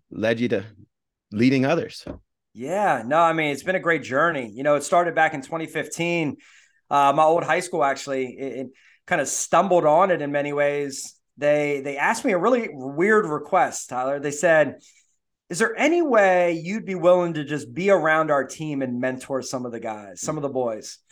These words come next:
Speaker 2: Right?
Speaker 1: Yeah.
Speaker 2: My, my old high school area, the, you know, the, the dynamics in that community had changed over the years, and there were a lot of, um, you know, uh, need for mentors and, and individuals pouring into, to those young men on that football program.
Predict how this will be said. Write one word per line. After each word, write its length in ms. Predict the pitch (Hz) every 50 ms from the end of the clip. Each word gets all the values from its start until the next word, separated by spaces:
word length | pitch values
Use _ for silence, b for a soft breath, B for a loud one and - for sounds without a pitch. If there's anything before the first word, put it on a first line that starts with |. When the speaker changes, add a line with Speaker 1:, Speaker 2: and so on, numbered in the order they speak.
| b b b b -
Speaker 2:
Right? 260 | 156 160 160 165 160
Speaker 1:
Yeah. 40 | 160
Speaker 2:
My, 160 | 165 165 170
my 140 | 160 165 170
old 180 | 175 175 165
high 120 | 160 175 175
school 180 | 170 - 185
area, 320 | 175 170 170 170 170 165 160
the, 320 | 165 156 156 147 139 - - _ _ _ _ _ _ _ _ _ -
you 40 |
know, 140 | 214 196 185
the, 280 | 165 185 175 156 - 147
the 100 | 151 156
dynamics 580 | - 175 170 170 170 175 175 180 175 170 - 185
in 60 | 180
that 160 | 170 165 165
community 420 | - 165 175 175 170 165 156 165 165
had 100 | 156 156
changed 460 | - - 175 170 170 170 160 - 180
over 140 | 175 160 156
the 80 | 156 165
years, 560 | 165 165 165 170 170 170 170 170 170 156 139
and 80 | 151
there 100 | 151 147
were 100 | 147 147
a 40 | 147
lot 280 | 147 156 160 160 165 -
of, 260 | 156 147 143 123 135
um, 440 | 143 139 139 135 135 127 120 110 98 _ _ _ _ _ _ _
you 100 | 151 151
know, 380 | 147 139 131 127 120 - B B B B B B -
uh, 400 | 139 139 135 131 127 127 123 117
need 560 | 131 143 151 170 190 196 202 208 208 208 208
for 180 | 208 - 185 165
mentors 920 | 147 147 156 165 165 160 - 175 180 170 170 170 170 170 170 165 156 135 147
and, 300 | 156 143 139 135 131 131
and 160 | 135 139 151
individuals 560 | 160 165 160 147 143 160 160 156 160 151 143 -
pouring 380 | - - 170 170 165 160 156
into, 500 | 156 156 147 - - 160 156 151 147 147
to 120 | - 156 139
those 340 | 143 151 156 156 143 127
young 260 | 139 156 156 156 151 147
men 240 | 147 147 151 151
on 100 | 151 151
that 220 | 147 143 139 - -
football 320 | 156 151 156 165 156 156
program. 680 | 156 - 165 160 156 147 160 160 156 156 160 156 156